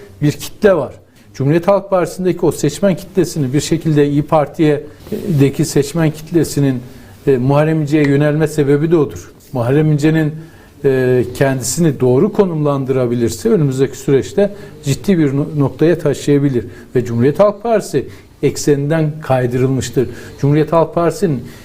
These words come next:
içi boşaltılmıştır. Cumhuriyet Halk Partisi'nin içerisinden Türk bayrağı çıkarılmıştır.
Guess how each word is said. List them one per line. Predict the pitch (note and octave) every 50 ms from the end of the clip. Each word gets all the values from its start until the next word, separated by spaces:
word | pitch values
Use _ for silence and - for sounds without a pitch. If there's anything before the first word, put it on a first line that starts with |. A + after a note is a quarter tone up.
| - - -
içi | D#3 - - F3+ C#3+
boşaltılmıştır. | C#3+ C#3+ C#3 - D3 C3+ C3+ B2+ - - C3+ C3 C3+ C3+ C3 C3 - - C#3 B2 A#2
Cumhuriyet | A2+ C#3 D3+ D#3 D#3+ D3 D3+
Halk | F3 E3+ E3 E3+ -
Partisi'nin | F3+ E3 D#3 - - E3 D3
içerisinden | - - E3+ D#3+ D3 - - F3 D3+ C#3+
Türk | - G3+ F#3 - -
bayrağı | E3 D3+ D3 D3+ F3 D#3 -
çıkarılmıştır. | - - - - D#3+ C#3+ D3+ E3 E3 E3+ E3 D#3 - - - C#3 - -